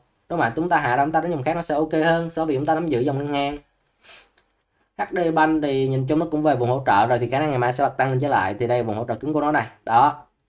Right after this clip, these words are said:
Nên vùng này sẽ là vùng bật tăng của nó, nên nhà đầu tư mình có thì cứ nắm giữ, và muốn bán thì canh hồi lên để bán. Còn điểm mua mới của nó thì chưa có, khả năng sẽ quay lại retest cái line này, là retest lại cái mô hình gọi là một đỉnh và hai đỉnh của nó. Thì nó sẽ có nhịp hồi giá khoảng mười chín ấy, mười chín chấm bốn gì đó,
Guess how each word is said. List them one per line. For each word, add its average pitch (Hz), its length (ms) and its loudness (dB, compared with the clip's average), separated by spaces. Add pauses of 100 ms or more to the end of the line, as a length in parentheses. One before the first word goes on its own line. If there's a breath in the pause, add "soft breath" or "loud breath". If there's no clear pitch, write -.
(760)
Nên 135 280 -2
vùng 123 140 0
này 113 140 0
sẽ 127 140 -4
là 139 60 2
vùng 117 140 -2
bật 101 140 -4
tăng 123 240 0 (280)
của 117 100 -4
nó, 135 220 4
nên 156 140 -4
nhà 127 60 -2
đầu 117 60 -2
tư 127 100 -2
mình 113 160 -2
có 143 240 4
thì 120 120 -2
cứ 135 100 -6
nắm 156 140 0
giữ, 117 220 2
và 139 140 -2
muốn 139 180 0
bán 156 200 2
thì 143 60 -6
canh 139 180 -2
hồi 120 140 0
lên 123 100 -2
để 123 80 -2
bán. 160 340 2
Còn - 120 -4
điểm 123 100 -2
mua 147 60 0
mới 139 160 0
của 143 120 -2
nó 156 80 2
thì 147 60 -2
chưa 135 200 -2
có, 143 320 6
khả 117 100 2
năng 135 120 -2
sẽ 135 120 -6
quay 131 220 2
lại 101 180 -2
retest 107 260 -4
cái 156 100 0 (100)
line 135 180 4
này, 110 240 0
là 110 280 -2
retest 107 300 -4
lại 107 140 -2
cái 120 100 -2
mô 139 100 -4
hình 123 220 -2
gọi 104 140 2
là 117 120 2
một 107 220 -2
đỉnh 110 160 -4
và 127 120 2
hai 131 140 -2
đỉnh 104 160 -6
của 131 80 -4
nó. 143 240 4 (500)
Thì 113 300 -4
nó 139 140 -6
sẽ 139 120 -8
có 151 100 -2
nhịp 135 180 -2
hồi 113 260 -2
giá 135 140 -2
khoảng 135 200 -6
mười 123 80 -4
chín 143 180 -2
ấy, 202 160 0
mười 127 120 -6
chín 147 120 -4
chấm 160 140 0
bốn 180 240 2
gì 156 60 0
đó, 143 240 4